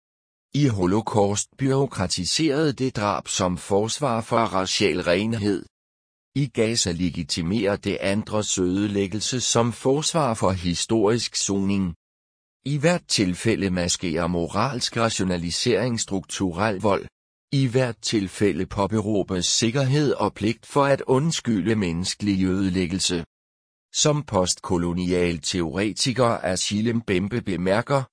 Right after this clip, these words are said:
bliver Europas erindring om sin egen vold ofte begrundelsen for ny vold. Tysklands moralske vokabular, folkedrab, erindring, ansvar,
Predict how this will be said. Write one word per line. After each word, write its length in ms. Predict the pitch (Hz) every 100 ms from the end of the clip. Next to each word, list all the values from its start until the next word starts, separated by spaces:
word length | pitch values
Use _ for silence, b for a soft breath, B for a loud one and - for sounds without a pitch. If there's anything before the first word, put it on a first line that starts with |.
| _ _
bliver 280 | 98 92 82
Europas 640 | 90 101 127 156 160 - -
erindring 720 | 143 127 151 - 170 165 -
om 200 | 120 113
sin 340 | - 143 139
egen 460 | 76 87 90 101 92
vold 240 | 107 95
ofte 360 | 92 90 - 123
begrundelsen 840 | 87 - 101 123 107 135 - 110
for 200 | 101 92
ny 360 | 87 98 113 85
vold. 240 | 92 95 - _ _ _ _ -
Tysklands 680 | 160 165 - 180 165 -
moralske 800 | 110 92 76 95 90 110 - 98
vokabular, 840 | 95 87 113 98 107 101 85 - - _ _
folkedrab, 720 | - 87 87 101 - 90 82 - _ _ -
erindring, 760 | 90 82 104 80 120 117 110 - _
ansvar, 640 | 90 90 95 - 120 101